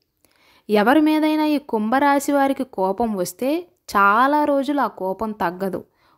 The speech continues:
ఒకవేళ తగ్గినా వీరు కాస్త బెట్టు చేస్తారనే చెప్పవచ్చు. అందుకే వీరు వీరి జీవిత భాగస్వామికి మొండివారులాగా కనిపిస్తారు.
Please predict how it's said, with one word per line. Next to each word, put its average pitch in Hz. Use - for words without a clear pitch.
ఒకవేళ 220
తగ్గినా 208
వీరు 247
కాస్త 262
బెట్టు 190
చేస్తారనే 220
చెప్పవచ్చు. 185
అందుకే 240
వీరు 226
వీరి 240
జీవిత 208
భాగస్వామికి 254
మొండివారులాగా 226
కనిపిస్తారు. 185